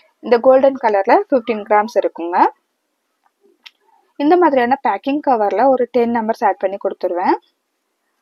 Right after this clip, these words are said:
இந்த எலாஸ்டிக்ல ஒன்னு ஆட் பண்ணி கொடுத்துருவேங்க. இது வந்து ஜீரோ பாயிண்ட் செவன் தான் இப்போ அவைலபிளா இருக்கு. So இதையும் ஆட் பண்ணி கொடுத்துருவேன். Next one இந்த adjustable bracelet chain and charm. இந்த செயினுக்கு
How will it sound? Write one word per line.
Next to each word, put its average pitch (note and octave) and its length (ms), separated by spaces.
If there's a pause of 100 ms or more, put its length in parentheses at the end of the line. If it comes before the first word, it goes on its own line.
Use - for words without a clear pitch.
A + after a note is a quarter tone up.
(260)
இந்த C4+ 200
எலாஸ்டிக்ல A#3 640 (180)
ஒன்னு A3+ 240
ஆட் F#3 180
பண்ணி G#3 180
கொடுத்துருவேங்க. F3+ 540 (420)
இது A3+ 180
வந்து A#3 220
ஜீரோ A#3 200
பாயிண்ட் A#3 260
செவன் G#3 340
தான் A3 220
இப்போ A#3 180
அவைலபிளா G3 460
இருக்கு. G3+ 280 (560)
So - 140
இதையும் B3 300
ஆட் G#3 180
பண்ணி G#3 180
கொடுத்துருவேன். F#3+ 560 (1800)
Next E4 260
one C4 160
இந்த A#3+ 260
adjustable A3 680 (560)
bracelet A#3 500
chain A#3 360
and B3+ 220
charm. D4+ 280 (500)
இந்த A3+ 240
செயினுக்கு B3 500